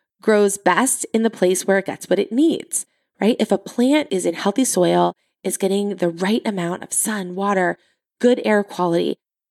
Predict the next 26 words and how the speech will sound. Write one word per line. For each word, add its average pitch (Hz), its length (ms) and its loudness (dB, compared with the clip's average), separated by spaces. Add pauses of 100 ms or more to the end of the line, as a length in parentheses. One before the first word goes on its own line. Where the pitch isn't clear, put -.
then 214 220 2
it's - 160 -2
gonna 247 220 2
grow 202 240 2
best. - 560 -6 (260)
So - 140 -2
when 208 140 2
Deanna 262 320 2
was 277 120 0
talking 190 400 -2
about 170 480 -2 (180)
the 175 140 -4
space, - 1120 -2 (300)
allowing 202 680 -2 (360)
ourselves 180 1080 0
to - 240 -2
really 196 280 4
lean 196 240 0
into 180 420 0
our 175 140 2
practice - 600 -2
so 175 120 2
that 175 140 0
we 175 120 -2
can 175 220 -8
give 180 180 0